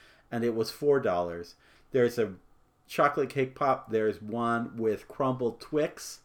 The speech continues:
original. And then there's one with crushed M and M's milk chocolate. If you've never had this Liquid Nitro thing, I've had ice cream, um, done Liquid Nitro wise. It's just so, uh, it's kind of a cool thing. It's kind of like a laboratory.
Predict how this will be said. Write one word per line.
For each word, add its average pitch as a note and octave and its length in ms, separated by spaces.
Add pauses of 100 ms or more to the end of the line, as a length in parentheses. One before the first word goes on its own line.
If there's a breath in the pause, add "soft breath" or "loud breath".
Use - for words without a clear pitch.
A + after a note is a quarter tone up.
(140)
original. C3 640 (920 soft breath)
And A2+ 200
then A2+ 140
there's A2 240
one A#2 260
with G#2+ 200
crushed A2 340 (100)
M G#2+ 140
and G2+ 80
M's G2 500
milk G2+ 340
chocolate. G#2 380
If - 140
you've D#3+ 140
never F#3 180
had D3 160
this A2+ 160
Liquid A2+ 340
Nitro G#2+ 340
thing, G2 220
I've G2+ 180
had D3 140
ice B2 260
cream, F2+ 440 (760 soft breath)
um, F2+ 440 (180)
done F#2+ 380 (160)
Liquid G2+ 400
Nitro F#2 580 (320)
wise. F2 320
It's A#2 160
just - 340
so, G2+ 460 (760 soft breath)
uh, F#2 300
it's C3 160
kind F3+ 180
of D#3+ 120
a D#3 40
cool B2+ 340
thing. A#2 600
It's A#2 280
kind B2 260
of A2 100
like B2 280
a G#2+ 40
laboratory. G2+ 840